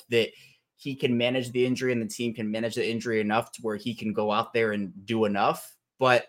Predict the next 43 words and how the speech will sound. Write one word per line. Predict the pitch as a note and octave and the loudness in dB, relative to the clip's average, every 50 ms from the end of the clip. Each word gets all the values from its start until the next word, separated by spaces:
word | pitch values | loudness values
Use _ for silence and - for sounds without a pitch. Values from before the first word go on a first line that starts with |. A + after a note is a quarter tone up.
| _ _ | _ _
he | - - - D3 | -12 -6 -4 0
looks | D3 C#3+ D3+ C#3 - - | 4 6 6 6 4 2
hobbled | - B2 A#2 B2 A#2+ C3+ C3 B2 | 4 6 6 6 6 4 0 2
right | B2+ C3+ C#3 A#2+ | 4 4 4 4
now. | C3 B2+ C3 C3+ C#3 D3 D3 C#3+ - _ | 4 4 6 6 6 6 4 2 -2 _
He's | - - C3+ B2+ A#2 | -8 -4 -4 -2 2
never | C#3 C#3+ C3+ C#3 | 2 2 2 2
been | B2 C3+ C3 | 2 4 4
a | B2 | 4
big | G#2+ B2+ B2+ A2 A2+ | 4 4 2 2 2
arm | - A2+ A#2+ B2+ | 0 0 0 0
strength | B2 - B2+ B2 B2 A#2+ - | 0 -2 -2 -2 -4 -4 -4
guy | - A#2 A#2 A#2+ | 0 0 2 2
in | A#2+ A#2 | 2 0
the | A2 | -2
first | A2 - A2+ A2+ B2+ B2 - | -6 -4 -4 -4 -4 -4 -4
place. | - C#3+ C#3+ C#3+ D3+ - - - - - - - - _ _ _ - | 0 0 0 0 0 -4 -8 -10 -12 -14 -20 -20 -20 _ _ _ -2
And | B2+ B2 B2+ A#2+ A#2 A#2 A2+ A2 G#2 - _ _ _ _ _ _ - | 2 4 4 6 6 4 2 2 -2 -4 _ _ _ _ _ _ -2
even | C3+ C#3 C3 C#3 B2+ | 0 0 2 2 0
so, | - - D3+ C#3+ A2+ | 4 8 8 8 8
with | G#2+ F#2+ | 6 0
a | F#2+ F#2 - | -4 -4 2
bum | - B2 C3 C3 A2+ | 4 6 6 6 4
calf, | - - C3+ C#3 C3+ B2+ A#2 - - | 4 6 8 8 10 8 8 4 -2
he's | C3 C#3+ D#3+ G3 | -2 0 2 4
a, | F3 | 2
he's | - - F#3+ G#3+ B3+ | 2 0 -2 0 0
a | A3+ | 0
slippery | F3 - - D3+ D3+ - C3+ | 0 2 0 0 0 0 -6
quarterback | A2+ - G#2 A2 B2 B2+ C#3 C#3 D#3 D#3 | -6 -2 -2 -2 0 0 0 0 0 0
when | - A#2 | -2 -4
he's | G2+ G2+ - | -4 -4 -4
fully | - B2 G#2+ G2+ | -4 -2 -2 -2
healthy, | G2+ G#2+ G#2 A#2 - D3+ C#3 | 0 0 0 0 0 -2 -2
but | B2+ A#2 | 0 0
I | A2 A2 | 0 0
don't | G#2+ B2 B2+ B2 | 0 -2 -4 -2
think | - B2+ A2+ | -2 -4 -2
he | - A#2+ | 0 2
has | A2+ A2 G#2+ G2+ | 2 2 0 -2
as | - A2 A2+ A2 - | -2 0 -2 0 0
much | A2+ A2 G#2+ G#2+ - | -2 -4 -4 -4 -4
mobility | A2 G#2 G2+ F2 F#2+ G2 G#2+ A#2 A2+ C3 C3+ C3+ C3+ | -6 -6 -6 -4 -4 -2 -2 -2 -2 -2 -4 -6 -8